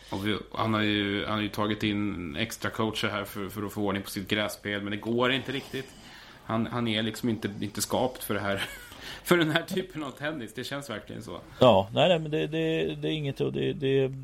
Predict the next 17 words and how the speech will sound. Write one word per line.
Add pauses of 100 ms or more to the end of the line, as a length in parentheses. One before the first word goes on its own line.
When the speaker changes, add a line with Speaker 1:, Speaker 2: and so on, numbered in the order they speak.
(160)
Speaker 2:
han
borde
vinna
mot
Opelka,
men,
men
det,
det
blir
för
svårt
för
honom
helt
enkelt. (760)
Speaker 1:
Ja,